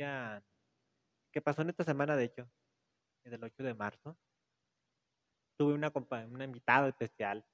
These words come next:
que era Mónica, le mando un saludo a Moni, que la tuve ya de invitada.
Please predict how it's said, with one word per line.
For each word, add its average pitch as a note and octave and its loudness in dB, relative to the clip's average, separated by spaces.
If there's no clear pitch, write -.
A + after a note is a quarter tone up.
que A#2 -6
era A2 -2
Mónica, G#2+ -10
le A#2+ -8
mando G2 -20
un - -20
saludo - -20
a - -20
Moni, G#2+ -20
que G#2 -14
la G2 -20
tuve G#2 -16
ya G#2+ -4
de A2+ -10
invitada. C3+ 6